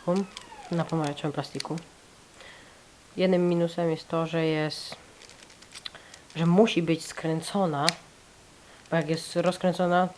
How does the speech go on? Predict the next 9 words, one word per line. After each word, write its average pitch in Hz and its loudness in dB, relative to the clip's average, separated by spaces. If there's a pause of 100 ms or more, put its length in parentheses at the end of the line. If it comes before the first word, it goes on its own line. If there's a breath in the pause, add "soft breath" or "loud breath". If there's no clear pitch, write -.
to 165 2
popuje. 160 0 (1120)
Strasznie 180 2
popuje, 135 -6
masakra. 147 -4 (880)
Nie 165 0
polecam 165 -2
tej 135 -10
kostki. - -14